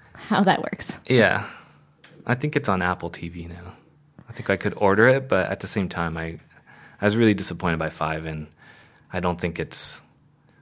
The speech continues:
Speaker 2: getting, they
Speaker 1: Mm-hmm.
Speaker 2: lost a lot of characters,
Speaker 1: They
Speaker 2: too.
Speaker 1: did, yeah.
Speaker 2: All of, like, they got a lot.
Speaker 1: Probably because of all those <laughs> scheduling conflicts that they were like, Man,
Speaker 2: Not,
Speaker 1: I need
Speaker 2: not
Speaker 1: to just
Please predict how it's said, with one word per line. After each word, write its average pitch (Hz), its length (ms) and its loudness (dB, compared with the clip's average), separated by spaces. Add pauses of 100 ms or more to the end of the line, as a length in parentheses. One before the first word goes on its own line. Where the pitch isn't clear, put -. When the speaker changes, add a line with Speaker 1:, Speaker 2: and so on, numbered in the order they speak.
(420)
Speaker 2:
getting, 82 260 -6 (260)
they 113 120 4
Speaker 1:
Mm-hmm. 104 80 8
Speaker 2:
lost 95 240 6
a - 20 -2
lot 90 200 4
of 85 80 -4
characters, - 500 -6
Speaker 1:
They 220 80 4
Speaker 2:
too. 214 60 6
Speaker 1:
did, 180 280 4
yeah. 190 260 0
Speaker 2:
All - 160 -2
of, - 260 -10
like, - 260 -14
they - 100 -8
got - 100 8
a - 20 8
lot. - 60 2
Speaker 1:
Probably 311 440 6
because 277 260 4
of 247 100 4
all 226 120 8
those 226 160 8
<laughs> - 120 2
scheduling 247 440 8
conflicts 226 580 8
that 220 100 4
they 254 120 6
were 226 120 8
like, 208 200 4
Man, 302 160 10
Speaker 2:
Not, 220 120 8
Speaker 1:
I 220 40 6
need 262 60 6
Speaker 2:
not 143 160 8
Speaker 1:
to - 60 2
just - 140 8